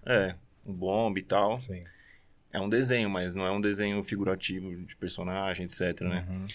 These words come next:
Speaker 1: Mas muita gente fala assim, "Ah, quero grafitar e tal." Eu acho que, na verdade, o que pega é a pessoa ter o que ela quer fazer no muro, né? Porque
Speaker 2: Uhum.
Speaker 1: grafitar é uma técnica, né? Você pegar a
Speaker 2: Uhum.
Speaker 1: tinta ali, pode ser látex, spray, o que for,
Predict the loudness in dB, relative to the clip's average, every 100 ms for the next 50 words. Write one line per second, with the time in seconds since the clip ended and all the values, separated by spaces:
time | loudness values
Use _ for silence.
0 | -14 -20 -20 0 2 6 8 6 6 8
1 | 8 6 4 6 4 4 2 2 8 10
2 | 10 10 10 8 6 2 4 6 6 4
3 | 2 6 8 8 4 4 2 4 2 4
4 | 4 6 6 4 4 4 4 0 2 2
5 | 2 2 2 2 4 4 2 2 0 2
6 | 2 0 -2 -2 -2 0 0 2 0 -2
7 | -2 -2 -2 -2 -4 -4 -2 0 0 2
8 | 0 0 -8 -4 -4 -4 -8 0 2 2